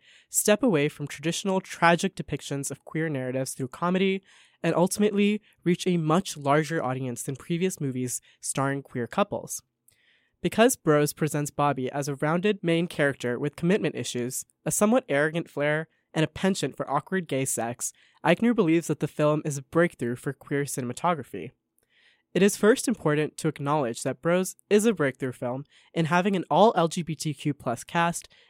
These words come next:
and achieving a higher level of commercial success than previous films within the genre, grossing four point eight million dollars at the box office. The film's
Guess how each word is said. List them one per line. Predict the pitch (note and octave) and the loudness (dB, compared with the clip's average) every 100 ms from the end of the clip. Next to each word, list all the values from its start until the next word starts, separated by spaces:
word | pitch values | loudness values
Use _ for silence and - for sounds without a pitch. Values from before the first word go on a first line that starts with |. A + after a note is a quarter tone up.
| - | -2
and | F3 | 0
achieving | - A3 A3 G#3 | 2 2 2 2
a | |
higher | - E3 F#3+ A3 | 2 4 4 6
level | D#3+ D#3 | 4 2
of | D#3 | 0
commercial | - C#3 C#3+ G#3 | -2 -4 -2 -4
success | - F#3+ - C3 - - - _ | -6 -6 -4 -4 -4 -10 -18 _
than | D#3 | -2
previous | D3+ G3 F#3+ G#3 | 0 0 0 0
films | - C3+ C3+ - | 0 -2 -2 -2
within | C3+ B2+ | -2 0
the | B2+ | -2
genre, | B2 D#3 F#3 A2 - _ _ _ | 0 2 2 -2 -8 _ _ _
grossing | - E3+ - D#3 | 2 4 2 -2
four | F#3 G3 | 0 0
point | B3 G#3 | 2 2
eight | F3 | 2
million | D#3 D#3 F3 D3 | 2 2 2 2
dollars | B2 B2 E2+ - | 2 0 -2 -6
at | C#3+ C3 | -8 -4
the | |
box | C#3+ F#3 - | 0 0 -2
office. | - - - - - _ _ _ _ _ - | -8 -10 -10 -10 -12 _ _ _ _ _ -4
The | |
film's | F3 G#3+ G#3+ | 4 4 4